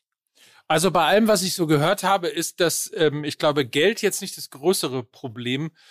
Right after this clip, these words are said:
ähm, bei Union Berlin ist. Ähm, ja, man ist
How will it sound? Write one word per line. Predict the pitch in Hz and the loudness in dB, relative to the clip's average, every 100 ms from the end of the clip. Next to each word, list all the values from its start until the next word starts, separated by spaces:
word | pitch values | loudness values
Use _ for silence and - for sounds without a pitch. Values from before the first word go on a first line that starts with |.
| - - - | -20 -20 -4
ähm, | 143 143 139 | 2 2 2
bei | 123 131 131 | 2 2 4
Union | 143 143 127 135 127 | 2 2 2 2 2
Berlin | 127 110 113 170 | 0 0 -4 -6
ist. | 165 220 - - - | 0 0 0 -8 -8
Ähm, | 143 135 131 131 131 | -4 -2 -4 -8 -8
ja, | 117 123 156 | 0 4 4
man | 202 156 131 131 | 4 2 0 -4
ist | - 135 - | -6 -6 -8